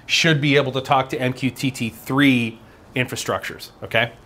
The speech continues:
M Q T T five has a couple of major additions. So from, you know, two thousand fourteen, M Q T T three was adopted, two thousand nineteen, M Q T T five was adopted. Here are some examples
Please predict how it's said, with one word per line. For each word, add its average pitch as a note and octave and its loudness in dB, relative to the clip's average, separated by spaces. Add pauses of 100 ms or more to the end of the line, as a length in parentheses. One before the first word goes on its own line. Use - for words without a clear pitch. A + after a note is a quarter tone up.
(140)
M G#3 4
Q G#3+ 2
T G#3+ 0
T G#3 2
five F3+ 2
has E3 -6
a C#3+ -12
couple E3 0
of D3 0
major D3 2
additions. C#3+ -2
So B2+ 0
from, A2+ -2
you B2 -2
know, G2+ -4
two D#3+ -2
thousand D#3 0
fourteen, D3+ -2
M C3 -2
Q C3 -6
T B2+ -8
T A#2+ -8
three C3+ -2
was C3 0
adopted, B2 0 (320)
two C#3+ -4
thousand A#2+ 0
nineteen, C3 0
M A#2 -4
Q A#2+ -12
T A2 -12
T G#2+ -12
five B2+ 2
was B2+ -6
adopted. A#2+ -2
Here F3+ 2
are E3+ 2
some C#3+ 0
examples A#2+ -2